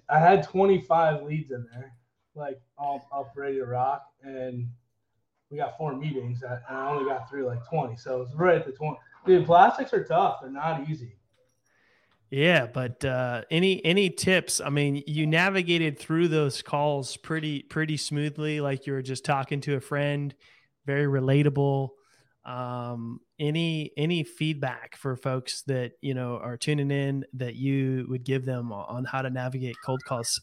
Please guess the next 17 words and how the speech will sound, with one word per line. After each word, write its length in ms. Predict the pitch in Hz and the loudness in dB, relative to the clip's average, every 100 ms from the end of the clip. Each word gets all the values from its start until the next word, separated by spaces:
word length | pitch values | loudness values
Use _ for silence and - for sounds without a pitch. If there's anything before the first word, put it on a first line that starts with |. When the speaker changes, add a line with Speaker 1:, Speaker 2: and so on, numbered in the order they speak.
| - | -6
Speaker 2:
so 180 | - 135 | -4 -2
smoothly? 540 | - 139 127 117 - _ - - _ - - - | 2 2 2 -2 -8 _ -20 -20 _ -20 -16 -4
Speaker 1:
Yeah, 400 | 175 220 233 147 | 2 6 6 4
I 80 | |
mean, 340 | 170 170 165 131 - | 0 -2 -2 -4 -8
know 260 | - 160 185 | -2 2 4
who 80 | 202 | 4
you're 180 | 196 175 | 2 0
calling, 420 | - 165 175 120 _ _ - | -2 -4 -4 -6 _ _ -14
right? 320 | 135 139 147 139 | -10 -6 -8 -10
I 60 | |
think, 240 | 127 156 127 _ | -12 -12 -12 _
uh, 420 | 147 139 131 127 127 _ _ _ _ _ - | -8 -6 -4 -6 -10 _ _ _ _ _ -12
it 260 | 151 147 131 | -8 -8 -8
is 140 | 139 | -8
a 100 | 135 | -6
very 640 | 123 143 147 143 135 127 | -4 -4 -4 -4 -6 -8